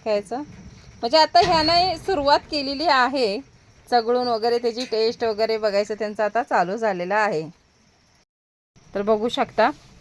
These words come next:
आता हा झोपून खात आहे आणि हा, ही जी आहे ती उभी आहे. आता दुसरा आतमध्ये गेलाय. तर ह्यांचं खाण्याचं बघा पद्धत कशी चालू आहे, म्हणजे पोत्यातलं खायचं, गव्हाणीतलं नाही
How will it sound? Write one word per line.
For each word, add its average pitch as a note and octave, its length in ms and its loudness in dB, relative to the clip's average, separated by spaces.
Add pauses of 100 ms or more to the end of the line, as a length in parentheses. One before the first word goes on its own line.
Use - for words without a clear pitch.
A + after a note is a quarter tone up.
(260)
आता G3+ 140 -2
हा A#3 180 4
झोपून A#3+ 440 -2
खात A3+ 220 2
आहे G#3+ 260 0 (480)
आणि A3 280 0
हा, A#3+ 280 4 (120)
ही C4+ 160 -4
जी A#3+ 120 -8
आहे B3 280 2
ती C#4+ 140 -8
उभी A#3 340 -4
आहे. E3+ 300 2 (600)
आता A3 120 0
दुसरा A#3+ 340 2
आतमध्ये B3 360 0
गेलाय. A#3 380 0 (540)
तर A3+ 80 -6
ह्यांचं A3+ 380 -2
खाण्याचं B3 460 -2
बघा A#3+ 220 -4
पद्धत A3+ 320 -2 (100)
कशी A3+ 200 -2
चालू G#3 260 -2
आहे, G#3+ 120 0
म्हणजे - 720 -12
पोत्यातलं E4+ 520 6
खायचं, A#3+ 400 4
गव्हाणीतलं C#4+ 560 0
नाही C4 160 0